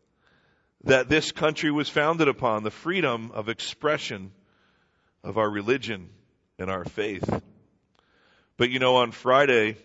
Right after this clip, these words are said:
you probably saw on the news that there were gunmen that opened fire on a bus full of Christians in Egypt. Did you hear about that? Of course, we know about the terrorist bombing in Manchester, but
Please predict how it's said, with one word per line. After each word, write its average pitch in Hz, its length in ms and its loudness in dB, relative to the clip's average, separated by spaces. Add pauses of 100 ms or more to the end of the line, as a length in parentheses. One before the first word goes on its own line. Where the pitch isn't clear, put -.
(560)
you 107 120 -8
probably 120 480 0
saw 120 320 -2
on 110 80 -4
the 107 80 -6
news 127 480 -10 (1000)
that 123 180 4
there 135 160 4
were 131 120 2
gunmen 151 480 4
that 131 140 4
opened 143 380 4
fire 143 580 4 (480)
on 113 120 -4
a 104 60 2
bus 127 300 2
full 117 260 -2
of 107 140 -4
Christians - 680 -10 (640)
in 110 140 -8
Egypt. 110 640 -10 (420)
Did - 80 -20
you 92 60 -12
hear 104 80 -4
about 104 240 -4
that? 107 220 -8 (2250)
Of - 120 -14
course, 135 280 4
we 131 120 -6
know 127 180 6
about 117 240 4
the 107 80 -10
terrorist 120 480 0
bombing 110 420 0
in 92 140 -10
Manchester, 110 680 -6
but 98 220 -2